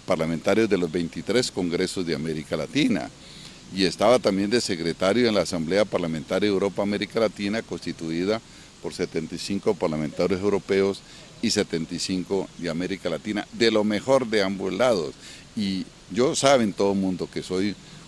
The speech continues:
un hombre juicioso, organizado,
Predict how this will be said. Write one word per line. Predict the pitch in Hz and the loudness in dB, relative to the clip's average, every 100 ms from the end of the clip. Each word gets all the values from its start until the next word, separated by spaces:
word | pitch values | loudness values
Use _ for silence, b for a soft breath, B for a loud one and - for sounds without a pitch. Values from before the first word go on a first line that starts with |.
| 101 | -6
un | 107 | -2
hombre | 101 98 98 104 95 87 85 87 - | 0 0 4 4 4 2 -2 -6 0
juicioso, | 127 120 - 120 113 113 | 2 4 4 4 4 2
organizado, | 110 110 113 107 - 104 110 120 | 0 2 2 0 2 4 4 2